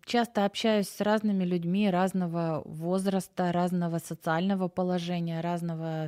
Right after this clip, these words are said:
финансового достатка. И, ну, вообще, консультируя людей, вот на своих индивидуальных консультациях я уже неоднократно обратила внимание, что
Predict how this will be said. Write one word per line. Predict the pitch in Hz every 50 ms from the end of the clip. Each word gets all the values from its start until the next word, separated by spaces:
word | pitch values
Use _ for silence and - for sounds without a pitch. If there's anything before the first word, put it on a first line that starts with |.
| - - -
финансового | 160 160 165 196 226 - - 196 180 180 180
достатка. | 175 170 170 - - 180 175 - - - 165 160 - 170
И, | 185 185 180 - - - - - - - - - -
ну, | - 233 240 214
вообще, | 190 180 - - 233 247 240 214 185 - - - -
консультируя | - 185 185 - - 190 180 - - 214 190 180 175 175
людей, | 170 170 165 160 170 185 220 269 320 330 330 _ _ -
вот | 185 175 -
на | 185 180 175
своих | - - 185 220 220 - 214
индивидуальных | 190 175 175 175 170 185 185 185 180 175 -
консультациях | - 180 170 - 185 180 - 196 226 254 - - 190 170 - - - - - - - - _ _ -
я | 185 180 190 190
уже | 196 190 190 202
неоднократно | 202 202 196 185 196 196 - 226 247 254 247 - 196
обратила | 185 175 185 190 - - 220 214 202
внимание, | 190 202 202 202 202 196 180 170 160 156 160
что | - - - 175 165 -